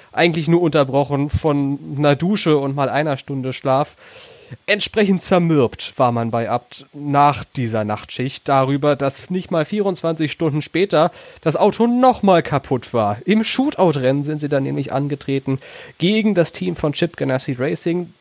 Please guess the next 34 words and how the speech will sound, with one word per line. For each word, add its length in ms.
Das 240
war 180
dann 280
nur 180
noch 220
der 160
Kampf 340
um 160
Position 560
sieben. 380
Wieder 520
war 160
Hürtgen 400
im 100
Auto. 500
Tja, 260
und 120
am 120
Ende 200
des 200
Rennens 460
kam 180
es 140
zu 80
einem 260
Auffahrunfall 920
mit 340
Kyle 280
LeDuc. 420
Ungestüm 880
und 280
unnötig 840
vom 320
US-Amerikaner, 1000